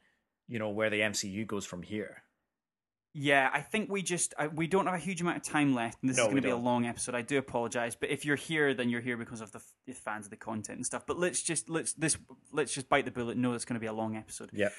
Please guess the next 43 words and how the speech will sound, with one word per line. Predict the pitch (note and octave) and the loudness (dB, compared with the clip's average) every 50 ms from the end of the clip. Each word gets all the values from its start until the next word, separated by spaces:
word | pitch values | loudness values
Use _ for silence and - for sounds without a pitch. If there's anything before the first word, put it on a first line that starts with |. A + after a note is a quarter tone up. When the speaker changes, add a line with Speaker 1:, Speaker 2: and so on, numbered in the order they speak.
| - - - | -10 -8 0
Speaker 2:
Let's | D3 F#3 G#3 G3+ - | 2 4 4 2 2
go | - - G#3+ G#3 | 2 4 4 4
through | F#3 - - F#3 F3 F3 | 4 2 2 4 4 4
the | D#3+ D3+ | 4 4
superheroes | C#3+ - - D3+ - C#3+ C#3 A2+ C3 B2 A#2+ A#2+ A#2+ A#2+ - B2+ | 2 0 0 0 0 0 0 2 2 2 4 4 4 2 2 6
one | B2+ D3+ D#3 | 8 8 8
at | E3 - | 8 6
a | - | 2
time. | - - C3+ B2 A#2+ A#2+ A#2 B2 A#2 - _ _ _ _ _ _ _ _ _ - | 0 0 2 2 4 4 2 0 -2 -4 _ _ _ _ _ _ _ _ _ 0
Two | - G3 G3 F#3 | 4 6 6 8
minutes | E3 D3 C#3 C3+ - - - C3+ | 8 6 6 4 2 2 2 4
on | B2+ B2+ B2+ | 4 4 6
where | C3 C#3+ C#3+ D3 | 8 8 8 8
we're | C#3+ C#3+ C#3+ | 8 6 4
gonna | C3 D3 C#3+ | 4 6 4
go | C3 C3+ C#3 C3+ C3 | 4 6 4 2 2
to | - - C3+ | 2 2 2
next, | B2 B2 A#2 A2+ - - - - | 4 4 4 2 -2 -4 -2 0
what's | C3 C#3 - - | 2 2 2 0
gonna | - C#3+ C3+ B2 | 0 0 0 2
happen. | G#2+ A#2 A2+ A2 - G#2+ A2 A#2+ | 2 0 0 -2 -2 -2 0 2
Let's | D3 D#3+ D3 | 2 4 4
start | - - F3 D#3+ C3 | 4 6 8 8 6
with | B2+ C3 | 6 2
the | C3+ | 0
six. | C3 - - - A2 - - - - - - - - - - - - - - - _ _ _ _ _ _ _ _ _ - | 0 0 0 0 0 -2 -6 -8 -8 -8 -8 -8 -12 -18 -20 -20 -20 -20 -20 -20 _ _ _ _ _ _ _ _ _ 8
I | C#3+ D#3 | 8 10
don't | F3 F3+ | 10 8
think | F#3 F3 D#3 | 8 6 6
we're | D#3 | 6
gonna | D#3 D3+ | 6 6
see | D3 - - D#3 | 4 4 4 4
any | C#3+ C#3+ | 6 6
more | C#3 C3+ C3 | 6 4 2
Cap | - - - C3 - - - | 0 -2 -2 -2 -2 -2 -2
for | - B2+ | -2 -2
a | A#2+ | 0
while. | A2+ C3 C3 C3 C3 C3+ C3+ | 2 4 4 4 4 2 0
I | - - | -2 -4
think | - - C3 B2 - | -6 -6 -4 -4 -4
we're | A#2 B2 | -6 -6
done | - - B2+ B2 A#2+ | -2 0 2 2 2
with, | A#2 A#2 A#2 - - | 0 -2 -4 -8 -12